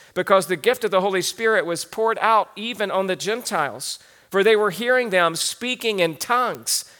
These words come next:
and extolling God. Then Peter declared,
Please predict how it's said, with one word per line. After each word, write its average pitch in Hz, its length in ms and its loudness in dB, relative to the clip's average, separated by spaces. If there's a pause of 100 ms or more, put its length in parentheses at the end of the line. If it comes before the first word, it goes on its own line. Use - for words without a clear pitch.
(100)
and 190 140 2
extolling 196 800 0
God. 185 520 0 (460)
Then 190 200 4
Peter 202 340 0
declared, 175 640 0